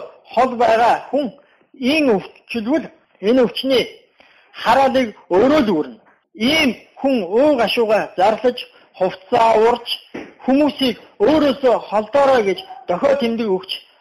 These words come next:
орилж, хашгирч явах ёстой. Ийм өвчтнийг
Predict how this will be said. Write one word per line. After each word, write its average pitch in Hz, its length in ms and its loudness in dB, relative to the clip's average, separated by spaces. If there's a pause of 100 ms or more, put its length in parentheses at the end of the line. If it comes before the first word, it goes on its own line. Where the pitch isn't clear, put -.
(120)
орилж, 214 420 0
хашгирч 180 420 -4 (300)
явах 170 280 0
ёстой. - 420 -12
Ийм 277 280 2
өвчтнийг 269 560 -4